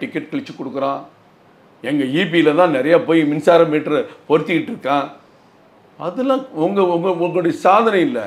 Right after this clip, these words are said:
கோயிலுக்கு அறநிலையத்துறை செய்ய வேண்டிய பணி இன்னும் நிறைய பாக்கி இருக்கு.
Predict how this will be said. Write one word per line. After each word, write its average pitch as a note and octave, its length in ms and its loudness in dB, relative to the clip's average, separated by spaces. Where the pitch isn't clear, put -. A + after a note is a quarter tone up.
கோயிலுக்கு B3 640 6
அறநிலையத்துறை G#3+ 640 4
செய்ய G3 200 0
வேண்டிய F3+ 220 2
பணி G#3+ 180 4
இன்னும் G3 300 -2
நிறைய F#3 200 4
பாக்கி F3+ 360 4
இருக்கு. D#3+ 300 -2